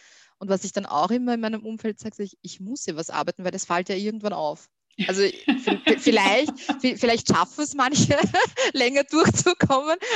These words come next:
Speaker 1: aber wenn ich nicht liefere, dann merkt man's ja, ja. Also spätestens nach einer Woche, wenn ich sag, „Ja, die Kampagne geht live oder die und die Postings habe ich jetzt vorbereitet“, und es kommt dann einfach nichts, dann merkt man's. Und deswegen, ja, finde ich das dann immer witzig. Man sagt, „Ja, man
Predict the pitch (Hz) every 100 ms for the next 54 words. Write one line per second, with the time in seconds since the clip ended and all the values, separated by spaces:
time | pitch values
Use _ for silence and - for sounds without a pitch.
0 | 339 247 254 269 - 403 294 277 294 320
1 | 330 320 - 226 240 330 359 330 254 247
2 | 285 403 - 320 226 214 190 196 247 240
3 | 262 - 247 277 262 277 269 247 220 220
4 | 220 - 294 254 254 - 247 - 220 233
5 | 240 - 240 240 214 240 226 214 165 190
6 | 277 233 220 214 226 226 220 - 208 -
7 | 233 220 226 - 175 226 214 214 262 208
8 | 196 - 196 220 226 226 247 254 269 -
9 | 214 151 - 160 170 - _ - 233 202
10 | 196 202 202 202 _ - 202 - 214 208
11 | 220 220 214 _ _ 180 208 202 175 -
12 | 214 220 220 - 202 214 202 240 254 196
13 | - 190 151 180